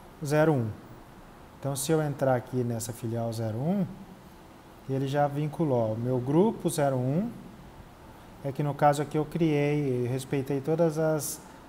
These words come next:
a estrutura, né? Então, eu criei um grupo, criei uma empresa, criei uma unidade de negócio e criei uma filial. Mas eu poderia muito bem ter essa,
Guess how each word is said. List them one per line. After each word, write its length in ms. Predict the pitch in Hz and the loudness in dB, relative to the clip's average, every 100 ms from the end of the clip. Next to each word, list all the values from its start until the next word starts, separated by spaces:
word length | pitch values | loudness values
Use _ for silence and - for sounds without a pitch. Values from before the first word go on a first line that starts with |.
| - - | -16 -4
a 140 | 135 | -2
estrutura, 580 | 135 - 156 - 113 110 | -2 -2 -2 -2 0 0
né? 180 | 120 120 | -2 -2
Então, 240 | 110 135 | -2 -2
eu 60 | 135 | -2
criei 280 | 135 127 | -2 0
um 120 | 120 120 | 0 0
grupo, 440 | 139 208 202 196 | 4 4 2 -2
criei 420 | - 156 135 135 | -2 0 4 2
uma 180 | 127 127 | 2 -2
empresa, 540 | 120 - 165 196 190 | -2 2 4 4 2
criei 280 | 185 147 135 | -2 0 0
uma 120 | 131 | 0
unidade 420 | 127 127 123 123 120 | -2 -2 0 0 0
de 60 | |
negócio 720 | 123 117 127 143 180 180 - 220 - - - - | -2 -2 0 2 2 0 -6 -8 -10 -18 -20 -6
e 80 | 175 | -4
criei 320 | 170 185 151 | 2 4 4
uma 140 | 147 151 | 2 -2
filial. 520 | - 165 165 117 104 - - - - - - - | 0 2 4 4 2 -6 -18 -20 -20 -20 -18 -8
Mas 140 | 123 | -4
eu 80 | 131 | -2
poderia 420 | 127 139 135 139 | -2 -2 0 0
muito 240 | 143 151 131 | -2 -4 -4
bem 200 | 139 135 | -4 -4
ter 160 | 135 | -2
essa, 600 | 135 131 156 160 - 196 | 0 2 2 0 -4 -6